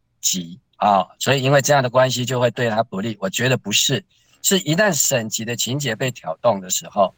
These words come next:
国民党不管推哪一个候选人出来都一样不利，因为这个是台湾选民的一个结构就是这样。好，当在省籍上面做对决的时候，那很清楚的，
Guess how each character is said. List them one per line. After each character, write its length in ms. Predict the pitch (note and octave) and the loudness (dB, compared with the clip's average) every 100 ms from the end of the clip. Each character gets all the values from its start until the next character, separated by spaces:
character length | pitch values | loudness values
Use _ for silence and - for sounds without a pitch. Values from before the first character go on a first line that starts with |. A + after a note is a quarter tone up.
| _ _ - | _ _ -2
国 100 | A2+ | 2
民 100 | D3 | 2
党 140 | F#2 | 2
不 140 | C3 | 0
管 180 | A2+ E2 | 0 -2
推 180 | - A2 | 0 0
哪 220 | A2 D#2 | 2 -2
一 100 | - | -4
个 140 | G2 F#2 | -4 -2
候 180 | A2 | -2
选 220 | F2+ - - | -2 -4 -6
人 100 | - | -10
出 160 | - F2+ | -6 -4
来 100 | F2 | -2
都 160 | F#2+ F#2+ | -4 -8
一 140 | E2+ | -6
样 180 | F#2 F2+ | -2 -2
不 160 | - D#2+ | -4 -14
利， 180 | F2+ E2+ _ - | -14 -16 _ -2
因 240 | B2+ C#3+ | 2 4
为 180 | D3+ C#3 _ _ _ | 4 4 _ _ _
这 120 | - | -2
个 100 | C#3+ | 0
是 140 | B2+ C3 | 0 0
台 260 | G#2 G2 | 4 4
湾 240 | A2+ A#2 A#2 | 6 4 4
选 340 | - - G2 F2 F2 | 2 0 -2 -6 -14
民 320 | F2+ F2 F#2 | -16 -14 -6
的 160 | - | -4
一 80 | G2+ | -4
个 100 | G2+ | -6
结 320 | - - F3 | -4 -4 -4
构 160 | F#2+ F#2+ | -4 -4
就 140 | G2 | -4
是 160 | G2 F#2+ | -6 -6
这 140 | - F#2 | -8 -6
样。 120 | E2+ - _ - - | -6 -8 _ -20 -2
好， 180 | G2 - _ _ - | -2 -2 _ _ 0
当 200 | F3 G3 | 2 4
在 200 | F#3 D#3 | 4 2
省 340 | - - G#2 | 2 0 -2
籍 240 | G2+ F#2+ A2 | -4 -6 0
上 260 | D#3 C3+ | 2 4
面 180 | C3+ B2 | 2 -2
做 180 | - D#3 - | -2 -4 0
对 180 | F3+ A2+ | 0 0
决 220 | - - | -4 -8
的 100 | F2+ | -8
时 140 | - - | -8 -2
候， 240 | A2+ F#2 _ _ - | 0 0 _ _ -2
那 140 | D3+ | 0
很 180 | A#2+ F2 | 2 -2
清 240 | - G#2+ | -4 -2
楚 220 | A#2 - - | -2 -4 -6
的， 140 | - | -12